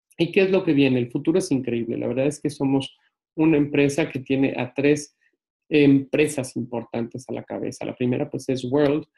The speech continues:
que es el creador de todo esto. Luego tenemos Quality,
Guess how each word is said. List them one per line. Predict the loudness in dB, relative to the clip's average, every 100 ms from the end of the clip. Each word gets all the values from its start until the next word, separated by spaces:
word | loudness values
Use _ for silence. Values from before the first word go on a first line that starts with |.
| -20 -20 _
que | -4
es | -2 -4
el | -4
creador | -4 -2 -2
de | -4
todo | -2 -2 -2
esto. | -2 0
Luego | 0 0
tenemos | 0 0 -2 -6
Quality, | -2 0 0 -2 -2 -2